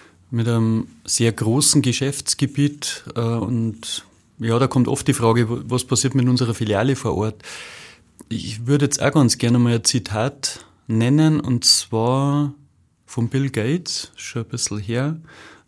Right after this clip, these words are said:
„Banking is necessary, banks are not.“ Sagt eigentlich, also dieses Bankgeschäft an sich braucht man, aber Banken braucht man eigentlich nicht.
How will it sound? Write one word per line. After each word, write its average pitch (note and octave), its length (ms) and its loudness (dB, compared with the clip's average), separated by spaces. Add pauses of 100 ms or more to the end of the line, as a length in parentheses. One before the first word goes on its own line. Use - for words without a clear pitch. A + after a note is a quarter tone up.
(120)
„Banking C#3 420 0
is - 160 -2
necessary, C3 720 -2
banks B2 420 -2
are G#2 220 -4
not.“ C3+ 460 -4 (880)
Sagt - 380 0
eigentlich, C3 380 4
also A#2 180 0
dieses A#2 360 0
Bankgeschäft C3+ 680 0
an A#2 120 -2
sich - 260 -4
braucht A2 440 0
man, D#3 100 6
aber A#2+ 200 2 (240)
Banken D3 480 2
braucht C3+ 460 -2
man C#3+ 140 2
eigentlich C#3 420 0
nicht. D3 400 0